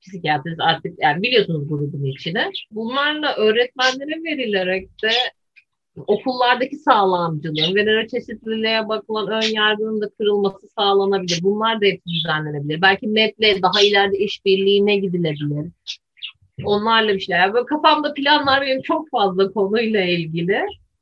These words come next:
İnşallah ben diyorum ki hepsini beş sene içinde bir hayata geçirmiş olabiliriz. En azından böyle bir mücadele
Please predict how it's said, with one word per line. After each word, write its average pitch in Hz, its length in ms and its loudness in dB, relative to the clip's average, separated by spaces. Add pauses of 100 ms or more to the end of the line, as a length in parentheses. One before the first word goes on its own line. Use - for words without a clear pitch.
İnşallah 214 600 0
ben 240 180 4
diyorum 277 160 -4
ki 240 100 0
hepsini 240 300 -4
beş 269 160 4
sene 214 260 2
içinde 190 440 0
bir 220 180 -4
hayata 208 500 2
geçirmiş 226 560 -4
olabiliriz. 208 560 2
En 180 80 2
azından 185 320 -2
böyle 175 180 0
bir 202 80 2
mücadele 202 640 4